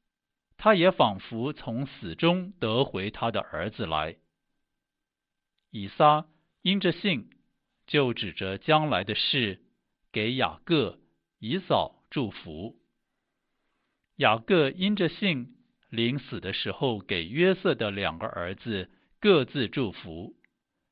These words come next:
扶着杖头敬拜神。约瑟因着信，临终的时候提到以色列族将来要出埃及，并为自己的骸骨留下遗命。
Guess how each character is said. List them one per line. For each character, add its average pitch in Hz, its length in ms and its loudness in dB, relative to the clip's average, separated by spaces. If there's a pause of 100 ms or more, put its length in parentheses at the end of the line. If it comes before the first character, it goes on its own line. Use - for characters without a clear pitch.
(200)
扶 110 280 -6
着 131 140 0
杖 175 300 2
头 90 360 -8 (220)
敬 110 300 -2
拜 95 180 0
神。 80 420 -8 (1700)
约 131 180 6
瑟 131 260 2
因 156 220 0
着 151 120 2
信， 131 440 -2 (360)
临 123 260 -2
终 202 200 2
的 185 80 2
时 - 220 -2
候 120 380 2 (100)
提 90 260 -8
到 120 260 4
以 82 160 -12
色 117 260 -4
列 113 220 2
族 90 400 -10 (140)
将 180 260 2
来 113 140 2
要 120 200 2
出 147 260 -8
埃 185 280 0
及， 82 380 -10 (400)
并 139 180 0
为 120 160 0
自 131 240 -2
己 95 140 -8
的 87 160 -2
骸 104 340 -2
骨 101 240 -10 (600)
留 110 240 -4
下 160 240 4
遗 80 200 -10
命。 107 300 -2